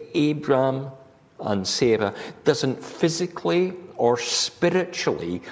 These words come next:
actually change anything about them as individual people. But it causes them to make a public statement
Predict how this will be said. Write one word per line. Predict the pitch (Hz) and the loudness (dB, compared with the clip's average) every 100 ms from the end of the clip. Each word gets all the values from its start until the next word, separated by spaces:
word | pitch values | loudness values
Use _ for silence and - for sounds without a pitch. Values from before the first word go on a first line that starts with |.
| - | -2
actually | 143 170 - 196 170 156 | 0 0 -2 -2 0 -2
change | 160 - 170 117 85 95 - - | -4 0 2 0 -2 -4 -4 -4
anything | 131 131 131 143 120 | -2 -2 -4 -2 -2
about | 113 110 113 | 2 0 2
them | 113 110 107 | 2 2 0
as | 98 | -2
individual | 98 85 - 90 - 90 | -4 -4 -6 -6 -4 -6
people. | - - - - - - _ _ _ _ _ _ _ _ _ _ _ - - - | -8 -16 -14 -16 -16 -20 _ _ _ _ _ _ _ _ _ _ _ -20 -20 -4
But | 175 | -2
it | - 151 - | 2 0 -2
causes | - 180 185 - 180 - | -4 0 -2 -2 -8 -2
them | 151 113 117 | 0 0 -4
to | 147 | -4
make | 131 139 143 - | -2 -4 -2 -4
a | |
public | 175 - - 147 - 165 - | -4 -8 -8 -8 -4 -6 -4
statement | - - 139 - - 85 | -6 -4 -6 -10 -16 -16